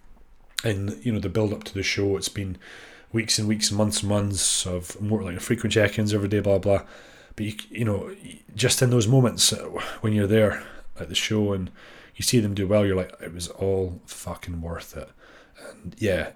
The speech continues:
it's, it's my M O. Like, some people in life have a big driver to, um, drive a certain car, live in a certain house, or earn a certain amount of money. I don't have any, any of that.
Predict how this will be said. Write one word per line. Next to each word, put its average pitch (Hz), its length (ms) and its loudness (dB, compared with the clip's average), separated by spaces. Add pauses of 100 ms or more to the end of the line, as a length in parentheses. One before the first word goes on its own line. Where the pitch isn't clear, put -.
it's, - 280 -4
it's 92 140 -4
my 117 200 8
M 107 180 8
O. 107 100 10
Like, 101 460 4 (240)
some 156 180 8
people 147 260 8
in 117 80 4
life 117 260 6
have 110 280 6
a 101 60 4
big 95 200 0
driver 95 480 6
to, 92 480 0 (520)
um, 92 260 -4 (500)
drive 110 300 8
a 110 60 6
certain 101 340 2
car, 87 540 0 (320)
live 110 200 4
in 110 100 2
a 104 40 2
certain 98 320 2
house, 92 480 -2
or - 80 -4
earn 107 220 4
a 110 40 0
certain 104 200 0
amount 85 160 -4
of 92 60 -4
money. 92 220 -2 (720)
I - 120 0
don't - 160 -4
have 139 200 4
any, 120 420 4 (260)
any 110 240 2
of 80 80 -4
that. 67 200 -6